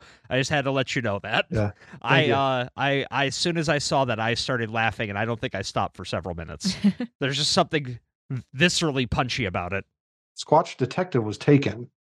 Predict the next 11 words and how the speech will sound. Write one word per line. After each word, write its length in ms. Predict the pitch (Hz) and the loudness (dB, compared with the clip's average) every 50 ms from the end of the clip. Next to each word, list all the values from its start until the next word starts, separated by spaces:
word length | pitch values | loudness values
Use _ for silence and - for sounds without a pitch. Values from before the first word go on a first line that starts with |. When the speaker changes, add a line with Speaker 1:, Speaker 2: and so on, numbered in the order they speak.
| _ | _
Speaker 1:
Oh. 520 | - 139 165 196 240 254 262 254 208 143 104 | -10 -6 -2 0 0 0 2 0 0 0 0
Speaker 2:
Uh, 380 | - 117 107 101 101 101 104 104 - _ _ - - | 2 2 2 2 0 -2 -4 -8 -10 _ _ -2 0
yeah. 400 | 127 135 127 113 98 98 117 127 _ _ - | 0 2 2 0 -2 -4 -10 -14 _ _ -4
There's 320 | 147 127 123 123 117 120 | -2 0 2 2 2 2
a, 280 | 120 110 104 101 101 98 104 _ _ _ - | 0 0 0 -2 -4 -6 -10 _ _ _ -20
Steve 320 | - - - 156 143 139 - | -10 0 2 2 2 2 0
Coles 320 | - 160 160 135 110 107 | 0 0 2 2 0 -2
is 160 | 113 110 110 | -4 -4 -4
the 80 | 107 107 | -4 -4
Squatch 360 | - - - 139 - - - | -4 2 4 4 4 4 0
Detective 520 | - 107 - 165 156 147 - 110 107 101 | -8 -2 2 2 2 2 2 -2 -2 -2